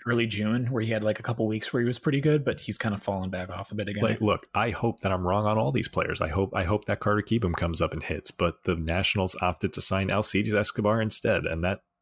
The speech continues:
Speaker 2: seems like another, you know, check, uh, against Kieboom.
Speaker 1: Yeah.
Speaker 2: But, um,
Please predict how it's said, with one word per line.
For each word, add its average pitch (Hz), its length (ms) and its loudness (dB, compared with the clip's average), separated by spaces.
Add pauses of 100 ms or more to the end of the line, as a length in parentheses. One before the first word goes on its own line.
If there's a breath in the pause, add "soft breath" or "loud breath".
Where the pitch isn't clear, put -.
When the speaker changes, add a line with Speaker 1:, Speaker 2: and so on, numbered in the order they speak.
(100)
Speaker 2:
seems 104 440 0
like 104 340 0
another, 98 540 2 (220)
you 104 100 0
know, 92 220 0
check, - 240 -2 (200)
uh, 90 260 2
against 95 580 -2 (720 soft breath)
Kieboom. 82 440 -2
Speaker 1:
Yeah. 92 480 -4 (800)
Speaker 2:
But, 95 280 4
um, 98 440 0